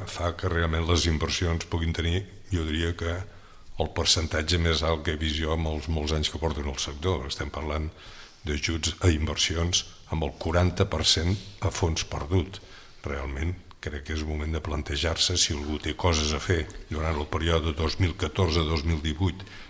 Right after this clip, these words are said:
que és el que agafa aquest programa, sobretot que utilitzin aquestes eines perquè realment es, funcionen. Nosaltres podem constatar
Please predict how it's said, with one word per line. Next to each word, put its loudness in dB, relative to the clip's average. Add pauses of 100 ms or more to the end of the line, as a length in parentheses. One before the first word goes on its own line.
(140)
que 0
és 0
el -6
que -2
agafa 4
aquest -2
programa, 4 (340)
sobretot -4
que 0
utilitzin 0
aquestes 0
eines 0 (480)
perquè -2 (480)
realment -2
es, -4 (120)
funcionen. 0 (380)
Nosaltres -8
podem -2
constatar -4